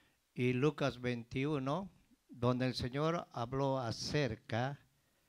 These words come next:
de, de la gran tribulación que va a venir.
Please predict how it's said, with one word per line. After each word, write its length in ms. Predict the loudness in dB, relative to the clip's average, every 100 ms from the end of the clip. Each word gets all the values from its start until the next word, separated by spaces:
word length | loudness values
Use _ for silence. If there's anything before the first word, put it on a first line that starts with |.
| _ _ _ _ _ _
de, 840 | 0 6 8 8 6 4 2 -2 -12 _ _ _ _
de 240 | -6 0 2
la 260 | 2 2
gran 540 | 0 -2 0 0 -2 -8
tribulación 880 | -8 -6 -6 -4 -4 -4 -4 -6 -4
que 100 | -4
va 120 | -2
a 20 |
venir. 360 | -4 -4 -6